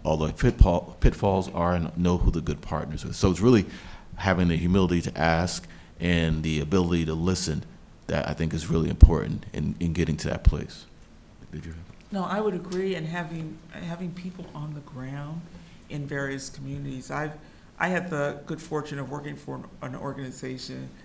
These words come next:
Speaker 2: that had a presence in two dozen states. And I've never seen a C R A evaluation didn't say that affordable housing was a critical need in that community.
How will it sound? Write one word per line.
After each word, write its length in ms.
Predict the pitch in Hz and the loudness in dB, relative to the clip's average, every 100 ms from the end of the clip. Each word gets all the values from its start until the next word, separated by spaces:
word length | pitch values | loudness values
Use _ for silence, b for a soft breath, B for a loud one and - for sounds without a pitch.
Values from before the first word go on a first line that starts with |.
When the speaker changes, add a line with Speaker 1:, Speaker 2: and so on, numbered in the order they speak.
| B B - | B B -8
Speaker 2:
that 100 | 139 | -6
had 180 | 135 131 | -4 -4
a 40 | |
presence 800 | - - 131 131 127 127 120 - - | -4 -2 -2 -2 -4 -6 -6 -10 -8
in 400 | 135 127 123 123 - - | -4 -2 -2 -4 -8 -10
two 120 | - 143 | -6 -2
dozen 360 | 135 131 123 | 0 -2 -4
states. 580 | - 117 117 117 - - B B B B B - - | -2 0 0 0 -6 -12 B B B B B -6 0
And 360 | 151 151 139 - - | 2 2 2 -4 2
I've 200 | 170 170 | 4 6
never 240 | 220 185 - | 4 2 0
seen 400 | - 170 160 - | -2 -2 -2 -2
a 180 | 120 | -4
C 260 | 131 - 139 | -4 0 2
R 160 | 127 127 | 2 0
A 40 | |
evaluation 760 | 127 127 123 127 127 127 123 | 0 0 0 0 0 -2 -4
didn't 300 | 117 139 - | -2 -2 -2
say 540 | 131 - 117 117 120 120 B B B - | -4 -2 0 0 -2 -6 B B B 2
that 120 | 139 | 2
affordable 520 | - 135 131 135 123 | 0 0 0 0 -2
housing 520 | 113 127 123 123 127 | -2 0 0 -2 -4
was 160 | 127 127 | -4 -6
a 40 | |
critical 400 | - 135 139 139 127 | -4 -2 -2 -4 -2
need 340 | 135 160 190 - - - - - B B B B 151 | -2 0 -2 -6 -12 -16 -16 -16 B B B B 2
in 140 | 139 | 6
that 200 | 131 127 | 6 4
community. 500 | 131 127 120 - - | 0 0 -2 -2 -6